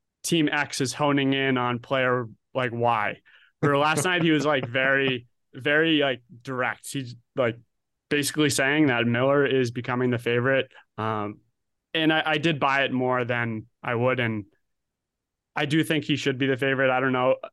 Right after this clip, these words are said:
I would never lay these odds right now. Um, if you don't believe it and you think Scoot is gonna go number two, uh,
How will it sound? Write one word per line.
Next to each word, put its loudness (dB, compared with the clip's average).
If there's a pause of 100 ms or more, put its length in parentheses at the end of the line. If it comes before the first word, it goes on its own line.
(560)
I 0
would 0
never 0
lay 0
these -4
odds -2
right 0
now. -4 (180)
Um, -4
if -4
you 2
don't 0
believe 0
it 2
and 2
you 2
think -2
Scoot 0 (840)
is -4
gonna 0
go 2
number 2
two, 0 (180)
uh, -16